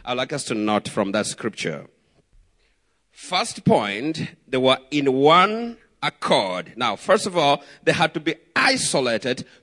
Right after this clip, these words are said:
to wait in one place,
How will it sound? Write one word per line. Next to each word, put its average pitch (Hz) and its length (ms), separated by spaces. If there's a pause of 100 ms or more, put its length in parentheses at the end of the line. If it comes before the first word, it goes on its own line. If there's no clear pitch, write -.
to 185 80
wait 160 580 (140)
in 135 280
one 160 460 (160)
place, - 540